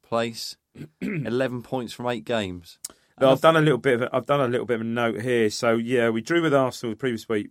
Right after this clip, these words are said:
Speaker 2: but
Speaker 1: Yeah.
Speaker 2: following from this game, and this is, you're right, it was a springboard.
Speaker 1: Yeah.
Speaker 2: The next eight games, won five, <laughs> drew one, lost two. <laughs> Oh, it's incredible, isn't it?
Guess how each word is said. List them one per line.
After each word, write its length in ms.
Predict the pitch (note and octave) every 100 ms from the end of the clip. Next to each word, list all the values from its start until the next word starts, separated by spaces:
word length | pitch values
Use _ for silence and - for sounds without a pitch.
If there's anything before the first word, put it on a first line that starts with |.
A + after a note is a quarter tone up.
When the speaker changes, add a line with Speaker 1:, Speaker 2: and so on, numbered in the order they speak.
| -
Speaker 2:
but 220 | B2 A2
Speaker 1:
Yeah. 60 | -
Speaker 2:
following 540 | _ - C#3+ C3+ C#3 B2
from 240 | B2+ A#2+
this 200 | C3 -
game, 360 | - G#2 G#2 G#2
and 180 | B2 B2
this 180 | C3 -
is, 160 | G2+ -
you're 200 | A2+ A#2
right, 280 | A2 A#2 A2
it 80 |
was 180 | A2 A#2
a 40 | G#2
springboard. 680 | - A#2 A2 F#2+ G2+ F#2+
Speaker 1:
Yeah. 60 | _ _ _ _
Speaker 2:
The 80 | A#2
next 420 | A#2+ D3 - - -
eight 240 | A2 G#2
games, 480 | - G#2 G2+ G#2 - _
won 260 | A2 A#2 A2+
five, 420 | - A2 A2 G2+
<laughs> 20 |
drew 200 | A#2+ A2+
one, 280 | A2 A2 A2
lost 260 | G#2+ - -
two. 320 | A2 G2+ F#2+
<laughs> 60 | _ _ _ _ _ -
Oh, 100 | - -
it's 180 | G#2+ -
incredible, 600 | F#2 - G#2+ G2+ F#2+ G#2
isn't 100 |
it? 80 | G2